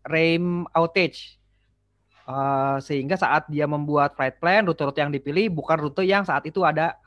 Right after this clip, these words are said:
outage. Sementara, eh, rem prediction yang, eh, baik sebaiknya disediakan oleh, oleh, eh, penyelenggara navigasi adalah rem prediction yang ada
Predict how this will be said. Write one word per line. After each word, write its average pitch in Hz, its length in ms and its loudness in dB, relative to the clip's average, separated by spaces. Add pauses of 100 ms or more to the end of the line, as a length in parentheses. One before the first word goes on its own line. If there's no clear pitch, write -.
(220)
outage. 143 480 -4 (320)
Sementara, 185 480 2
eh, 160 360 2 (120)
rem 175 160 0
prediction 165 400 0
yang, 160 320 0 (400)
eh, 147 320 -2 (720)
baik 185 320 2
sebaiknya 170 400 0
disediakan 156 560 -2
oleh, 151 420 2 (540)
oleh, 147 800 0
eh, 139 560 -4
penyelenggara 156 480 0
navigasi 143 500 -4
adalah 165 380 2
rem 147 160 0
prediction 180 640 -2
yang 175 160 -2
ada 165 480 0